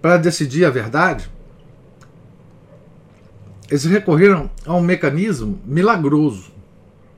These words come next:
né? Eles acreditavam que podia haver um milagre ali para decidir uma coisa que eles não conseguiam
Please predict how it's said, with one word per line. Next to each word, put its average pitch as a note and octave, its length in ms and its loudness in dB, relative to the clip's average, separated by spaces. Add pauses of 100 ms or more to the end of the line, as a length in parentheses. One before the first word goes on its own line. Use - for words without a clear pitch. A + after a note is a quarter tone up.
(1080)
né? A#2 380 -10
Eles C3+ 240 -6
acreditavam G3+ 680 2
que G3 60 -8
podia F#3+ 340 -2
haver F#3 160 2
um A3 40 0
milagre D3+ 580 0
ali F#2+ 280 -6 (800)
para C#3+ 120 -2
decidir D3+ 680 -2 (500)
uma C#3+ 160 -2
coisa D3+ 320 0
que D3+ 120 -6
eles C#3 140 -6
não D#3 140 -4
conseguiam C3 600 -6